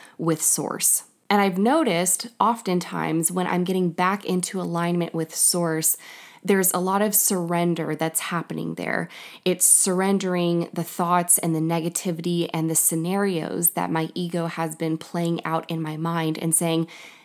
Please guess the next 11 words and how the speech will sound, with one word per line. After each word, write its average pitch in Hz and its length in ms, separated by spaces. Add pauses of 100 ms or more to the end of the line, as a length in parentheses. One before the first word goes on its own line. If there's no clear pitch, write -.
(120)
"This 196 200
is 180 140
not 160 260
real. 196 340
This 175 180
is 165 100
something 170 320
that 165 160
my 160 140
mind 165 580
is 160 400